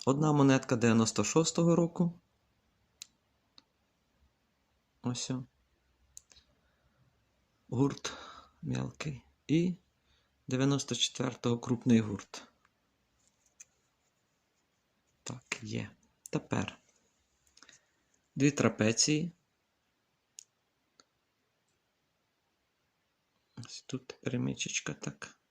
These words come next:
І далі, і далі. Дві монети трапеції дев'яносто другого року.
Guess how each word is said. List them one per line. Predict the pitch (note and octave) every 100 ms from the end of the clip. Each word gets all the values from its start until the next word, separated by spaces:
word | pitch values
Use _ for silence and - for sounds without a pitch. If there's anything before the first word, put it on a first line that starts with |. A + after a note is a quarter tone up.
| _ _ _ _ _ _ _ _ _
І | - A#2
далі, | B2 B2+ B2+
і |
далі. | A2+ A#2 A#2 A2 - _ G#3 _ _ - _ _ _ _ _
Дві | B2 B2+
монети | B2 A#2+ A2 A#2
трапеції | - A2 A2+ B2 C#3+
дев'яносто | C#3 D3 C#3+ -
другого | C3+ D3 C#3+
року. | D3+ C#3+ E3